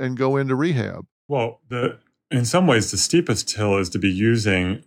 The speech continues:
Speaker 2: in a filthy street environment and where you're risking your life every time you shoot up. And so I, I, in terms of just the enabling,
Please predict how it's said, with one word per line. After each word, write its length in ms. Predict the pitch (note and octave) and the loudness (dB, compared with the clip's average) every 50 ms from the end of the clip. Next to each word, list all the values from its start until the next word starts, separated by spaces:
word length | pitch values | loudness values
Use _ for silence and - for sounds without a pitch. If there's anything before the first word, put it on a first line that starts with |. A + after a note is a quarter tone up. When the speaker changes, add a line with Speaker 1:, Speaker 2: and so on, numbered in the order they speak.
| _ | _
Speaker 2:
in 120 | - G2+ G2 | -6 -6 -4
a 200 | F2+ F2+ F2+ G2 | -4 -6 -8 -10
filthy 640 | - _ _ - A#2+ A2+ A#2 A2+ - A2+ G#2 F#2+ F#2+ | -14 _ _ 0 2 2 2 2 0 0 2 2 0
street 400 | F#2+ - - - A#2 A#2 B2+ B2+ | -2 -4 -4 -2 -2 -2 -2 -2
environment 800 | A2+ G2 F#2 F2+ F2+ F2+ F2+ F2+ F2 F2+ F2 F2+ F2+ G2 C3+ - _ _ | -4 -2 0 2 2 2 2 0 0 -2 -4 -4 -6 -6 -8 -14 _ _
and 140 | - G2 G2+ | -10 -6 -4
where 120 | G2 F#2+ F#2 | -2 0 0
you're 140 | F2+ F2+ | 0 0
risking 340 | F2 F#2 G2 F#2 - - G#2 | -2 -2 -2 -2 -4 -4 -4
your 140 | F2+ F2 F2 | -4 -4 -2
life 480 | F2+ G2+ A2+ G#2+ G2 F2+ F2 - - - | -2 0 2 2 2 0 -2 -6 -14 -10
every 260 | - F#2+ F2 F#2 F2+ | -8 -6 -4 -4 -6
time 580 | F2 - F2+ F2+ F2 F2 F2 E2+ E2+ E2+ - - _ _ | -6 -6 -4 -4 -4 -4 -4 -4 -6 -8 -10 -14 _ _
you 120 | - F2+ E2+ | -10 -10 -8
shoot 300 | - - - F2+ E2+ F2+ | -8 -6 -6 -4 -4 -2
up. 260 | F2+ - - - _ _ _ _ _ _ _ _ _ - | -4 -4 -6 -10 _ _ _ _ _ _ _ _ _ -4
And 180 | A2 G#2+ G#2 G2+ | -2 0 0 2
so 140 | - A2+ | 2 2
I, 280 | G#2+ G#2 - - A2 A2 | 2 2 2 2 0 0
I, 180 | - - A#2 A2+ | 0 0 0 2
in 240 | A2+ - - A2+ | 2 2 0 0
terms 300 | A#2 - - E3 E3+ D3 | -2 0 0 0 0 0
of 100 | D#3 C3 | 0 0
just 360 | - C3 A2+ G#2 - - - G2+ | 0 -2 -4 -4 -4 -6 -4 0
the 120 | G#2+ G2+ | 0 2
enabling, 800 | G2 G2 G2 G2+ A2+ B2 B2+ A#2+ G#2+ G2+ F#2+ F#2+ F#2 F#2+ F#2 F#2 | 2 2 2 2 2 4 4 4 4 4 2 2 0 -2 -4 -6